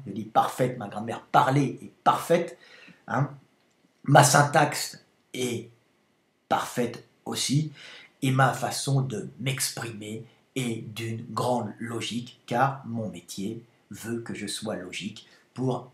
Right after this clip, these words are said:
expliquer les choses compliquées aux gens, hein, ce qui ne m'empêche pas, bien sûr, de, quand je fais de, de, euh, de,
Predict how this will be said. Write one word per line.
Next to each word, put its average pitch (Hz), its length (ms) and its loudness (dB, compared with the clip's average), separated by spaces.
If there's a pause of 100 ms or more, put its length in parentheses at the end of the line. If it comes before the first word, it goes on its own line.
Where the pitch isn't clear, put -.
expliquer 113 540 -6
les 85 120 -8
choses 110 240 -8
compliquées 117 640 -4 (1300)
aux 143 140 8
gens, 110 240 0 (240)
hein, 107 220 -8
ce - 120 -10
qui - 180 -10
ne 95 60 -6
m'empêche - 400 -12
pas, 117 120 0
bien 113 240 -8
sûr, 127 280 0
de, - 100 -10 (100)
quand 98 120 -8
je 101 100 -10
fais - 160 -12
de, 101 100 -8
de, 87 220 -8 (400)
euh, - 260 -12
de, 71 320 -10